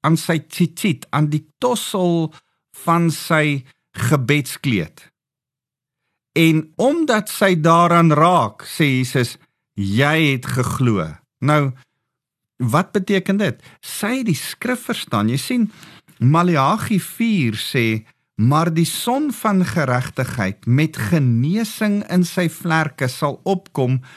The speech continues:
vir julle wat eerbied en respek vir my het. Julle sal uitgaan en vrolik rondspring, soos kalvers wat uit die kraal kom.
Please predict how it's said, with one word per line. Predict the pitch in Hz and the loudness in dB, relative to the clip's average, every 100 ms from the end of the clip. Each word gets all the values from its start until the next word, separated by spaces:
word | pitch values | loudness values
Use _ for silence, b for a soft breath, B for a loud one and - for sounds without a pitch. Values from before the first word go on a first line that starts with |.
| B - | B -4
vir | 165 135 | 0 0
julle | 113 147 156 | 0 0 2
wat | 135 127 | 0 -4
eerbied | - 160 156 139 147 127 | -2 0 0 0 -2 -2
en | 127 120 | 0 0
respek | 120 - - 131 131 | 0 -4 -4 -4 -4
vir | - 131 | -6 -2
my | 120 110 | 0 0
het. | 101 95 B B - | -2 -4 B B -4
Julle | 135 151 | 0 2
sal | 160 180 170 | 2 0 -2
uitgaan | - 208 - - 202 | 0 -2 -2 -2 0
en | 196 | 2
vrolik | 175 - 190 185 175 | 0 0 0 0 0
rondspring, | 135 131 131 - 120 113 107 b b b | 0 0 -2 -4 -2 -2 -2 b b b
soos | - 156 139 - | -6 -2 -2 -4
kalvers | - 185 180 156 | -2 2 2 0
wat | 160 151 | -4 -2
uit | 156 | -2
die | 127 | -2
kraal | 143 147 139 131 | -2 0 0 -2
kom. | - 110 98 | -2 -2 -2